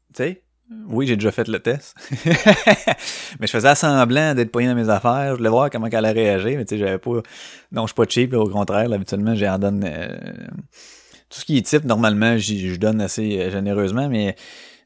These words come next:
euh, c'est pas, c'est pas, c'est pas là mon point. C'est, c'est juste que ça, ça nécessite du type pour cette fille-là, puis on le sait, là,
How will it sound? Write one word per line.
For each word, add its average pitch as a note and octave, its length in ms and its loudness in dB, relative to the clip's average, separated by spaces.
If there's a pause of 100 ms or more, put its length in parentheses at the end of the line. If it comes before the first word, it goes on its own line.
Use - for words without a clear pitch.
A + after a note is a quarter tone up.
(100)
euh, - 200 -12
c'est - 120 -10
pas, B2 180 2
c'est A2+ 100 -10
pas, C3 120 -2
c'est - 80 -10
pas D3 100 0
là D#3+ 80 2
mon A2+ 240 4
point. C3 380 -2
C'est, A2+ 400 -6
c'est B2 160 -6
juste C#3+ 160 -2
que C#3 360 -2 (280)
ça, F3+ 240 -4
ça C3 160 0
nécessite C3 500 -2
du G#2 160 -8
type D3+ 320 -4 (320)
pour C#3+ 200 -2
cette B2 140 -2
fille-là, A#2 340 -2
puis A2 160 -4
on A2 120 0
le G#2 60 -2
sait, E3+ 320 -2
là, A2+ 180 2